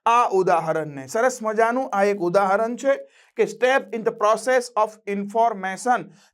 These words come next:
communication. My dear friends, ફરી એક વખત જોઈએ સંદેશાનું ઘડતર, માધ્યમની પસંદગી, સંદેશો મોકલવો, સંદેશો સ્વીકારવો, સંદેશાનું અર્થઘટન અને સંદેશાનો પ્રત્યુત્તર. આપણે ચર્ચા કરીએ, એક સોપાન તમને આપેલું છે, એક ઉદાહરણ આપેલું છે. સૌપ્રથમ ઉદાહરણ અને સોપાન જોઈએ. પહેલું છે સંદેશાનું ઘડતર,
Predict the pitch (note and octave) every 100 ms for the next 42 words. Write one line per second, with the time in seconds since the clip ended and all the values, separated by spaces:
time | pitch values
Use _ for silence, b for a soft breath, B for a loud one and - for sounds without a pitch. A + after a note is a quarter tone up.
0 | - G3+ G#3 G#3 G3+ B3 - - G#3 G3+
1 | A#3 G3 B B G3+ B3 B3 C4+ C4+ C#4
2 | B3+ - C4 C4 B3+ A#3+ B3+ G#3 B3 A#3+
3 | G#3 A3+ A3+ A3+ A3 F3+ G#3 G#3 A#3 G#3
4 | G3 D#3+ G3+ G3+ G3+ - A#3+ A#3 G#3+ A#3
5 | A#3 b b - G#3 G3+ G#3+ G#3 G3+ F#3
6 | F#3+ B3 A#3+ A#3+ A3+ G#3+ G3 G3+ G3+ F#3+
7 | G#3 G3+ A#3 A#3 A#3 A3+ G3 G3+ G3+ G3+
8 | G#3 G#3 G#3+ G#3+ A3+ A#3 G3 G#3 C4+ -
9 | b b - F#3+ F3+ G3+ G3+ F3 F3 G#3
10 | G3+ E3 E3 E3+ E3 E3+ G3+ D3+ - b
11 | b - A#3 D4 B3+ - A#3 A#3 C4 B3+
12 | B3+ A#3+ - A3 A3 A#3 A#3+ A#3+ A#3+ A3+
13 | A3+ A#3+ A#3+ B3+ A#3+ F#3 G#3 F#3+ F#3 F3
14 | D3+ D3+ D#3 D#3 D4 C#4+ B3 C#4+ A3+ A3+
15 | A#3+ B3+ A#3 A3+ G3+ G#3 G#3 G3+ A3+ A#3
16 | A3+ B3 C#4+ C#4+ C#4 G#3+ G#3 A#3+ A3+ G3
17 | A#3 F#3 D#3+ D#3+ F3